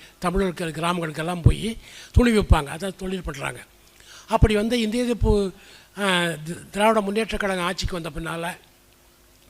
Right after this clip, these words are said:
ஒரு இந்திய ஆசிரியராக இருந்த ஒரு சின்னாளப்பட்டியை சேர்ந்த ஒரு நண்பர்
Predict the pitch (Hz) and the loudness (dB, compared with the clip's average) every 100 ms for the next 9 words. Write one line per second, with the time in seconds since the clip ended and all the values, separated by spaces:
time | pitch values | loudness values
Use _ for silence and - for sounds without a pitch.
0 | - - - 214 208 220 247 220 220 214 | -20 -20 -4 0 0 2 4 4 2 0
1 | 208 196 175 175 165 - - - 190 - | 2 2 0 -2 -4 -6 -16 -2 6 6
2 | 208 220 208 196 185 185 165 151 156 175 | 6 2 0 -4 -2 -2 -2 -2 -2 -2
3 | 180 165 | -2 -4